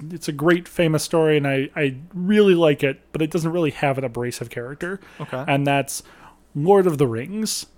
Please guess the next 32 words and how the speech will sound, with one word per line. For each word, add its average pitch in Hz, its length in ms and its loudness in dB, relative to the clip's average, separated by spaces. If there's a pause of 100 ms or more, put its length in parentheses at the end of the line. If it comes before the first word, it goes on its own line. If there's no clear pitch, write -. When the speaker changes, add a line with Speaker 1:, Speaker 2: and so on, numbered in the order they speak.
(100)
Speaker 1:
It's - 160 -4
a 202 60 0
great 190 420 2
story, 156 580 -6 (300)
but 139 260 -2
not 202 200 2
every 180 180 4
party 151 360 0
are 139 60 2
you 143 160 0
going 139 240 2
to 135 80 -2
have 127 260 -4
every 131 280 -2
party 131 520 -4
member 127 320 -4
who 160 160 -2
loves 196 320 2
each 165 160 2
other 160 240 6
and 143 120 0
who 147 100 -4
cares 156 280 0
about 135 200 0
each 131 160 -4
other 147 200 -2
and 156 100 -4
who's 165 180 0
always 180 400 0
the 160 100 0
goody 160 280 0
two-shoes. 151 560 -6